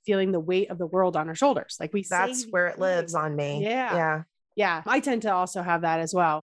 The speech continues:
Speaker 1: Another deep breath in and out. What I saw coming in when we released that was, "Oh, I do have support and I'm gonna be okay."
Speaker 2: <sighs>
Speaker 1: And things are working out. It's,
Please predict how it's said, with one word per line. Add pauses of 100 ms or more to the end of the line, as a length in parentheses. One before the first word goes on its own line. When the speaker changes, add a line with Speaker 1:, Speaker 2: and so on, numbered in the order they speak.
(140)
Speaker 1:
Another
deep
breath
in
and
out. (840)
What
I
saw
coming
in
when
we
released
that
was, (220)
"Oh, (480)
I (120)
do
have
support (720)
and
I'm
gonna
be
okay." (100)
Speaker 2:
<sighs> (260)
Speaker 1:
And
things
are
working
out.
It's,